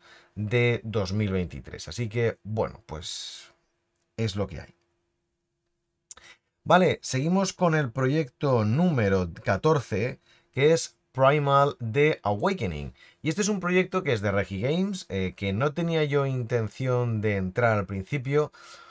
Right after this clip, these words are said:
porque estamos ante un juego de, eh, también cooperativo. Todo esto que estáis viendo vosotros son juegos cooperativos o siempre incluyen un modo cooperativo. Este también es cooperativo y es un juego de combate contra un monstruo.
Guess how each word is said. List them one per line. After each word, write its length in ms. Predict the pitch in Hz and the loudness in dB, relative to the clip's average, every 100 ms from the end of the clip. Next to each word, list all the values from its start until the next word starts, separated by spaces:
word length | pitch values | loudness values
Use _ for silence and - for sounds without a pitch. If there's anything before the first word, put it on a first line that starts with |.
| - _ _ _ _ _ _ _ | -20 _ _ _ _ _ _ _
porque 480 | - 170 185 190 185 | 2 2 4 2 2
estamos 380 | - - 175 180 | 2 0 0 2
ante 300 | 175 160 156 | 0 -2 0
un 240 | 156 156 139 | 0 0 -4
juego 560 | - 139 156 165 175 | -6 0 2 4 2
de, 600 | 143 120 147 160 175 180 | 0 2 2 4 2 -2
eh, 160 | - 117 | 0 0
también 280 | 110 110 107 | 0 0 0
cooperativo. 600 | 110 110 98 151 160 170 | 0 0 -2 -2 -4 -4
Todo 100 | 196 | -6
esto 180 | 180 185 | -6 -6
que 60 | |
estáis 220 | 147 127 | -4 -4
viendo 200 | 120 120 | -2 -2
vosotros 360 | 113 107 117 110 | -2 -4 -6 -6
son 140 | 113 | -6
juegos 260 | 104 123 113 | -6 -4 -4
cooperativos 600 | 107 95 95 92 139 151 | -4 -4 -4 -4 -4 -4
o 20 | 110 | -4
siempre 300 | 113 107 104 | -4 -4 -4
incluyen 260 | 98 101 | -2 -2
un 80 | 95 | -2
modo 220 | 92 90 | -2 -2
cooperativo. 560 | 85 92 87 127 131 139 | -4 -6 -6 -4 -4 -4
Este 160 | 135 | -4
también 160 | 170 143 | -2 -2
es 80 | 127 | -4
cooperativo 640 | 117 101 98 113 120 131 | -4 -2 -4 -2 -4 -4
y 120 | 156 196 | -2 -4
es 160 | 190 | -4
un 180 | - 151 | -6 -8
juego 420 | - 165 147 160 - | -2 -2 0 -2 -4
de 260 | 127 151 | 0 0
combate 380 | 139 127 131 135 | 0 0 0 -2
contra 260 | 123 117 110 | -4 -2 -2
un 140 | 98 | -2
monstruo. 420 | 98 85 - - | -4 -6 -10 -14